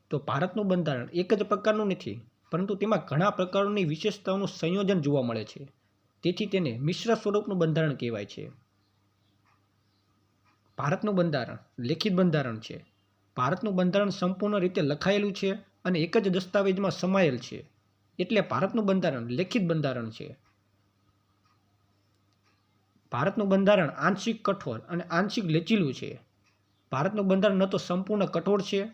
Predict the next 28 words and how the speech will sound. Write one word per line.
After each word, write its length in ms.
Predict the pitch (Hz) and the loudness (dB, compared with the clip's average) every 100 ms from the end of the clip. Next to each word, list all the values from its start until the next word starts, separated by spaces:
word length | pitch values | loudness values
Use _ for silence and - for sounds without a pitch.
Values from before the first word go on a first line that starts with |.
| _ _ - | _ _ -2
ન 80 | 156 | 0
તો 100 | 185 | 0
સંપૂર્ણ 540 | 175 190 202 202 190 165 | 0 -2 -2 -2 0 0
લચીલું. 440 | 190 196 131 101 - _ _ _ _ _ _ _ _ _ - | 0 2 0 -2 -12 _ _ _ _ _ _ _ _ _ -6
એટલે 160 | 180 202 | -2 2
કે 100 | 202 | 2
બંધારણમાં 560 | 165 165 185 208 202 | 4 4 4 4 2
જો 60 | 190 | 0
સુધારા 440 | 165 143 175 190 | -2 0 2 2
કરવા 240 | 165 123 104 | 0 -2 -4
હોય 220 | 110 - _ _ _ | -10 -16 _ _ _
તો 60 | 160 | -8
કેટલાક 360 | - 180 202 175 | -4 -2 0 0
સુધારાઓ 480 | 185 170 196 160 120 | 2 4 4 2 0
સામાન્ય 460 | - 165 196 202 180 | 0 2 2 2 4
બહુમતીથી 560 | 160 190 190 180 131 - | 4 4 2 0 -4 -6
થાય 180 | 127 113 | -8 -8
છે, 160 | - 107 - _ _ _ - | -10 -14 -16 _ _ _ -12
તો 40 | 143 | -8
કેટલાક 380 | - 180 196 - | -4 0 -2 0
સુધારાઓ 380 | 175 180 196 175 | 2 4 4 4
માટે 260 | 123 104 110 | -2 -4 -6
વિશેષ 340 | 135 160 220 202 | -4 0 0 2
બહુમતી 440 | 180 180 185 202 | 2 2 0 0
પણ 160 | 196 156 | 0 2
જરૂરી 300 | 151 151 127 | 2 2 0
હોય 160 | 113 113 | -4 -6
છે, 140 | - | -10